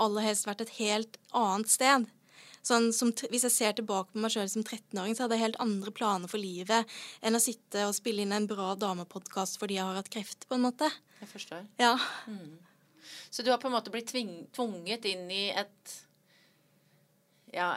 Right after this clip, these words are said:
Speaker 2: en plan eller et livsløp som du nå i aller høyeste grad gjør det beste ut av, da, ikke sant? Eh,
Speaker 1: Ja,
Speaker 2: men
Speaker 1: kanskje.
Speaker 2: som du ikke har valgt selv.
Speaker 1: Ja.
Speaker 2: Mm. Hvor mye, altså, er du forbanna for det?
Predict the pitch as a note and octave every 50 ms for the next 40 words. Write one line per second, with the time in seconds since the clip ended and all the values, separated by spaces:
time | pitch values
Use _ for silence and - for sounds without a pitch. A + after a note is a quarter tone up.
0 | - G3 G#3 G3+ - - A3 G3+ G3 G3+ G#3 G#3+ G#3+ G#3 G#3 G#3 G#3 G#3 G#3 C#4
1 | C4 - - - - A3 A3+ A#3 A#3 C#4+ C#4 B3+ D#4 C#4 C4+ C4 D4 C#4 C4+ C#4
2 | B3 A3+ A#3 C4+ D4 C4 G3+ - - A#3 G#3+ G3+ G3+ G#3+ - - G#3+ F#3+ F3 F3
3 | G3 G#3 - - B3+ B3+ - - - - A#3 G3+ G3+ - - - - A#3 C#4 E4
4 | D4+ B3 G#3 G3+ - - B3+ C4+ D4+ C#4+ - - - - A#3 A3+ A3 - - G#3
5 | G#3+ A3 B3+ A3 A3 A3 - - - - - - - A#3 A#3 B3 A#3+ A#3 - G#3+
6 | A3 G#3+ F#3 F3+ E3 F3+ F3+ - - - - A3+ A#3 C#4 D#4 - - - _ _
7 | _ - - - _ _ - B3 A#3 A#3 B3+ C4 - - _ - G#3 G3+ F3+ F3
8 | F3 F3+ F#3+ - - C4 C4 C#4 C4+ A#3+ A3+ A3 G#3+ G#3+ A3 - G#3+ G#3+ - -
9 | A3 G#3 G3 F#3+ F#3 F#3 F#3 F3 E3+ D#3+ D#3+ - - - - - - - - -
10 | G3 - G#3 - - G#3+ G3+ F#3 E3 D#3 D#3+ E3+ F3 - - - -